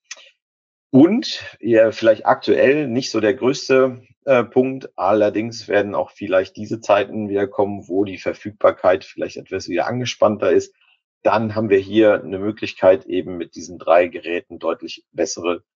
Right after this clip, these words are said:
Verfügbarkeit zu gewährleisten. Ja, am Ende wird das sehen, werden Sie auch sehen, dass das eine maximale Flexibilität bei der Installation bedeutet. Und somit ist,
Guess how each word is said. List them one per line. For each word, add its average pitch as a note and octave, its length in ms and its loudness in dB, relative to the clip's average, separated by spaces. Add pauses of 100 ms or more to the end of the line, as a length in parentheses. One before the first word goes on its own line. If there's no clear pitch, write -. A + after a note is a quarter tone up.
(180)
Verfügbarkeit F2+ 800 0
zu F2+ 140 -14
gewährleisten. C2+ 800 -8 (1080)
Ja, - 240 2
am E2+ 120 -4
Ende A2+ 300 4
wird A2 140 2
das G2+ 140 -4
sehen, G#2+ 340 -2
werden F#2+ 200 -4
Sie F2 120 -6
auch F2 160 0
sehen, F#2 340 -4 (340)
dass F2+ 160 -4
das E2 160 -6
eine F2+ 240 -2
maximale F2 720 -2
Flexibilität F2+ 880 -4
bei E2 120 2
der D2 120 -4
Installation F2 600 0
bedeutet. G#2+ 640 0 (500)
Und G#2 560 0 (480)
somit A2 320 4
ist, - 560 -6